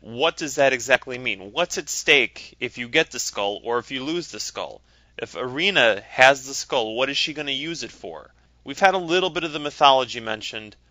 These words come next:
but there's no real consequence that we know. In Raiders, we know that the Ark contains this wrath of God. In Last Crusade, we know that the cup gives eternal life. If the stakes were a little more established,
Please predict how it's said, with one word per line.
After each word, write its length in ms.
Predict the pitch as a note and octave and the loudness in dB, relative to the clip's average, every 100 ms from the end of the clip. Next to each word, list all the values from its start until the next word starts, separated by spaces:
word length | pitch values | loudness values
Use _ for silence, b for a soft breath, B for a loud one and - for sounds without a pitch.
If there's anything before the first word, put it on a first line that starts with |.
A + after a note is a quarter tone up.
| _ | _
but 200 | B2 C3 | -6 -4
there's 240 | D3 C3+ C#3+ | -4 -4 -6
no 300 | D#3 F3+ E3 | -4 -4 -4
real 280 | E3+ D#3+ | -4 -4
consequence 840 | B2 - E3+ F3+ - D3 C#3 B2 - | -6 -2 0 0 -6 -8 -8 -6 -4
that 180 | B2 G#2+ | -4 -4
we 180 | C3+ C#3 | -8 -4
know. 360 | C#3 A#2+ - - _ - | -2 -2 -6 -18 _ -4
In 180 | C3 | -2
Raiders, 580 | C3 E3 E3+ F3 E3 - | 2 4 4 0 -2 -6
we 200 | B2+ C#3+ | -6 -4
know 220 | D3 D#3 | 0 0
that 180 | C#3+ B2+ | 2 2
the 80 | - | 2
Ark 260 | - B2+ - | 4 2 0
contains 560 | C3 A#2 C3+ B2 A2+ | -12 -4 -2 -2 -8
this 240 | A2 A#2 G2+ | -10 -12 -2
wrath 340 | A2 A#2 - | 4 4 4
of 140 | G#2 | -4
God. 360 | G2 G#2 F2+ - - _ | 2 2 2 -8 -20 _
In 200 | A2 A#2+ | -8 0
Last 300 | B2 C#3+ - | 4 4 2
Crusade, 680 | - C3 - F3 D#3+ G#2+ G2 _ _ | -10 -12 -6 0 0 0 -4 _ _
we 220 | C3+ D3 | -10 -4
know 140 | D#3 D3+ | -2 2
that 220 | C#3 - | 2 0
the 80 | B2+ | -4
cup 320 | - C3 - | 0 0 0
gives 240 | A#2+ G#2+ | -8 -6
eternal 420 | A2+ - B2 G#2+ | -10 -8 -6 -2
life. 500 | G#2+ F#2+ - - - _ - | 2 2 2 -10 -20 _ -4
If 200 | D3 - | -4 -2
the 120 | C3+ | -4
stakes 440 | - - F#3+ - | -2 0 0 -2
were 140 | D3 C3+ | -4 -4
a 60 | |
little 260 | A#2+ E3+ F3 | -2 -4 -4
more 220 | D#3+ C#3+ | -4 -4
established, 800 | B2+ - E3+ D3 A2+ G#2 - - | -4 -2 2 2 0 -8 -8 -14